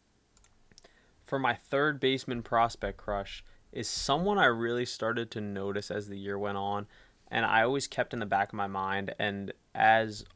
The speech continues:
August hit, maybe late July, I really started to bump him up my rankings. Ignacio Alvarez, third baseman for the Atlanta Braves organization, twenty years old, right-handed hitter and thrower, five eleven, one ninety.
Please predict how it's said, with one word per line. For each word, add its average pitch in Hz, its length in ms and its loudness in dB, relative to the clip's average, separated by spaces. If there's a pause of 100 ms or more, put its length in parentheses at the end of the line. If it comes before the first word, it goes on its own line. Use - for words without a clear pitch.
(100)
August 143 840 0
hit, 151 320 -6
maybe 110 380 -8
late 110 340 -2
July, 101 560 0
I 101 140 2
really 104 400 0
started 104 440 -6 (300)
to 120 100 -6
bump 104 360 -2
him 104 160 -4
up 101 120 -2
my 104 140 2
rankings. 101 680 -8 (420)
Ignacio 117 680 -4
Alvarez, 101 680 0
third 123 240 -2
baseman 117 420 -4
for 107 280 -6
the 104 160 -6
Atlanta 104 380 -4
Braves 101 360 -2
organization, 101 640 -4
twenty 123 380 -6
years 131 200 -4
old, 110 340 -4 (320)
right-handed 117 560 0
hitter 117 260 -2
and 113 320 -6
thrower, 113 460 0 (340)
five 113 320 4
eleven, 123 400 -2
one 113 220 -4
ninety. 117 480 -2